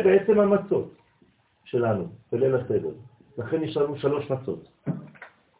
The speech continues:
זאת אומרת שבלי המצות בליל הסדר, אין שום דבר.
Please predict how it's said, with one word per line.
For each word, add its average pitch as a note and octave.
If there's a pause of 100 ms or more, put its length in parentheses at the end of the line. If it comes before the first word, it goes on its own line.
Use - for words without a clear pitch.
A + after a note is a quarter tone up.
(560)
זאת A2+
אומרת E3+
שבלי D3
המצות D3+
בליל C3+
הסדר, A#2 (1400)
אין D3+
שום E3+
דבר. F3+